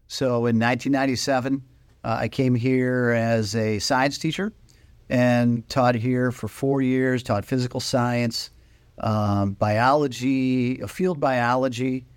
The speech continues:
And, uh, so I kind of started here.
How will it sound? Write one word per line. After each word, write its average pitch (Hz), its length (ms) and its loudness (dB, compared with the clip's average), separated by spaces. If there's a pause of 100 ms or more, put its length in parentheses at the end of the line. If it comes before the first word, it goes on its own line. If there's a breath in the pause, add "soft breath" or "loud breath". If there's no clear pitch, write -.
(460 soft breath)
And, 120 680 2
uh, 123 540 2
so 165 340 0 (160)
I 143 220 2
kind - 880 -10
of - 20 -4
started 156 460 2
here. 196 360 0